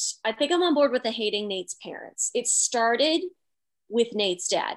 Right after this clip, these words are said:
and it's, that's where most of the hatred is, is towards Nate's dad. Um,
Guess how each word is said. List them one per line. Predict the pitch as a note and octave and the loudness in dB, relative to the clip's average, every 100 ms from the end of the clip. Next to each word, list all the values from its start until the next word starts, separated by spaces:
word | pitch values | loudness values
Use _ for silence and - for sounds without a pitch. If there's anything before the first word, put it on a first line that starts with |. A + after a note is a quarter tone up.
| - | 0
and | A3 | 0
it's, | G#3+ - | 0 -2
that's | A3 G#3+ A3 | -2 -2 0
where | B3 | -2
most | A3 G3 F#3 - | 0 0 -2 -6
of | F#3 | -8
the | F#3 - | -10 -4
hatred | F3+ F3+ F#3 - - - | -4 -4 -4 -4 -8 -12
is, | - | -10
is | F#3 F3+ | -6 -4
towards | - F3+ - - | -2 -4 -4 -6
Nate's | E3+ - - | -8 -8 -4
dad. | A3 A3 G#3 G3+ G3 - _ _ _ _ _ _ - | -2 0 0 -2 -4 -10 _ _ _ _ _ _ -4
Um, | G3+ G3+ G3 F#3 F3+ F3 | -2 0 0 0 -2 -6